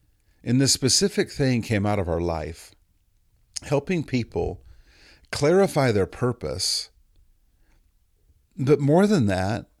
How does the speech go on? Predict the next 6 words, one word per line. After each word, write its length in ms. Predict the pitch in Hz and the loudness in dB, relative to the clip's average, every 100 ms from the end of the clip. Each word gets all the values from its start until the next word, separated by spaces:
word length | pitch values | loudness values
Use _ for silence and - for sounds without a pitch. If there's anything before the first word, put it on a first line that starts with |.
| _ _ _ _ | _ _ _ _
also 500 | 139 175 - 214 175 | 0 2 2 0 0
help 420 | 110 165 160 - | -2 -2 -2 -4
them 500 | 107 123 117 117 107 - _ _ _ _ _ 107 | -6 -2 -2 -2 -4 -10 _ _ _ _ _ -2
become 560 | 135 - - 143 143 | 0 0 -2 0 0
the 120 | 113 | -2
person 840 | 107 - 139 143 - 107 95 92 87 | -4 -4 -2 0 0 -2 -2 -4 -8